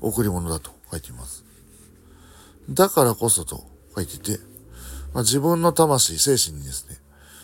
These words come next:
富を集めて山と積もうとする。まあ、これ、精神にとっての富っていうのはやっぱ知識とかでしょうから、そういう良い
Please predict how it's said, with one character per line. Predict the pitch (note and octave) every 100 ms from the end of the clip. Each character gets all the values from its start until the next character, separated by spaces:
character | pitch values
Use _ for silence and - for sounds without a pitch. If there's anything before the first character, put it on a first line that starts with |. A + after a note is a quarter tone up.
| -
富 | - C#3+ B2
を | G2 F#2+
集 | G#2
め | F2+
て | F2 F2
山 | A#2+ C3+
と | G#2
積 | - G2
も | F2
う |
と | C2+
す | C2
る。 | B1 -
ま | - F#2+
あ、 |
こ | -
れ、 | G#2+ - - - - - _ _ _ - _ _ _ _ - _ -
精 | - G3 G#3
神 | E3
に | B2
と | A2+
っ |
て | G#2+
の | G2+
富 | A#2+ G#2+
っ |
て | - - F2+
い |
う | F2+
の | E2
は | E2
や |
っ | E2
ぱ | E2+
知 | -
識 | - - - D2+
と | E2
か | - C#2 - _ _ _ _ _
で | -
し | -
ょ | E2+
う |
か | -
ら、 | D2 C#2 - _ _ _ _ _ _ _ _ _ _ _ _ _ _ _ _ _ _ _ -
そ | -
う | B2
い | B2 A#2
う |
良 | D3 D3
い | C3